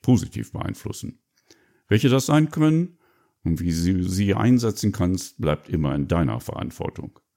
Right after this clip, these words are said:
Ist vor allem auch davon abhängig, wie gut du deine Persönlichkeit kennst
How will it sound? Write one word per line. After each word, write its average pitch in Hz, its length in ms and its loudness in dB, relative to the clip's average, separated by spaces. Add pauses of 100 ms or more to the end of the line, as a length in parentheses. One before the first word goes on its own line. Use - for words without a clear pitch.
(380)
Ist - 200 -2
vor 92 200 0
allem 107 300 2
auch 101 200 -4
davon - 400 -4
abhängig, 80 640 -2 (340)
wie - 100 -6
gut 117 280 0
du 87 80 0
deine 76 340 2
Persönlichkeit 65 760 -6
kennst - 460 -2